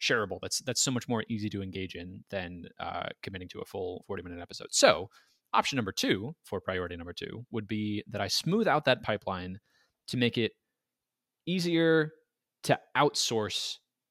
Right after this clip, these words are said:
clipping, so that, uh, the, the idea being, like, eventually I could send this to another person and just be like, "Hey, here's this longer form video I did. It's one of my podcast episodes with Chris, or it's an interview that I did with someone,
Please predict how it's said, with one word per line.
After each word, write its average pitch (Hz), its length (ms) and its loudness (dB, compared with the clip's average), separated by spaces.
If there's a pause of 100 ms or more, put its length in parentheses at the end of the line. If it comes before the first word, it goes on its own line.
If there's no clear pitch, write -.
(260)
clipping, - 500 0 (140)
so - 180 2
that, 120 180 2
uh, - 600 -20 (220)
the, 127 200 -4
the 127 160 0
idea 139 220 0
being, 139 220 2
like, 117 280 2
eventually 123 800 0 (440)
I 117 120 6
could 113 200 -2
send 127 260 2
this 117 140 -2
to 120 140 -2
another 98 220 0
person 98 500 -2
and 104 140 -4
just - 160 -4
be 104 100 -6
like, 95 320 -4 (140)
"Hey, 143 420 6 (720)
here's 135 260 0
this - 180 -2
longer 117 200 2
form 104 180 -2
video 107 200 0
I 101 100 2
did. 98 300 -2 (400)
It's - 360 0 (880)
one 120 220 -2
of 104 40 0
my 101 100 2
podcast 104 360 2
episodes 101 260 -4
with - 120 -10
Chris, - 460 2
or 110 180 0
it's - 200 -4
an 110 120 -4
interview 117 320 0
that 107 100 2
I 104 40 2
did 104 140 -2
with 104 120 -4
someone, 101 360 -6